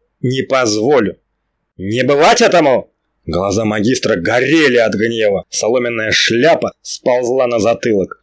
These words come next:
В ту же минуту небо заволокло свинцовыми тучами. Грянул гром. Острые, яркие молнии вспороли серый купол.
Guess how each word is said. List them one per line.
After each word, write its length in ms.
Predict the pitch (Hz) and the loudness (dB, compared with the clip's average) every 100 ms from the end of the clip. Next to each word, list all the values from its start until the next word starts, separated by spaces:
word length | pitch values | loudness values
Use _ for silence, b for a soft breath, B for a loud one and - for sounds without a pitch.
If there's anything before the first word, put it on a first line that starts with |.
| _ - | _ -10
В 160 | - - | -10 -4
ту 220 | 196 247 | -2 0
же 180 | 214 208 | 0 -2
минуту 800 | 196 190 170 160 143 - 104 - - | 0 -2 -2 0 0 0 -4 -4 -4
небо 400 | 110 139 135 127 | -2 0 2 2
заволокло 560 | 120 123 123 123 135 127 - | 2 2 2 2 2 0 -2
свинцовыми 920 | - - 135 143 123 - 139 127 127 | -8 -2 -2 -2 -2 0 0 0 -4
тучами. 720 | 123 - 139 120 - 104 98 _ _ | -6 -2 0 0 0 -2 -6 _ _
Грянул 500 | 98 107 127 120 107 | -4 0 0 0 -2
гром. 560 | 101 104 127 156 131 - _ _ _ _ | -2 0 2 2 0 -6 _ _ _ _
Острые, 720 | 175 165 - - 110 92 - _ - | 2 2 0 -2 -2 -2 -6 _ -4
яркие 680 | 110 120 208 214 - 180 | 0 2 2 0 -2 0
молнии 600 | 165 151 147 131 120 110 | 0 0 0 0 -2 -4
вспороли 520 | 101 - 117 120 117 110 | -4 -4 -2 0 0 0
серый 420 | - 127 117 110 | 0 0 0 -4
купол. 500 | - 113 - - | -4 -4 -4 -8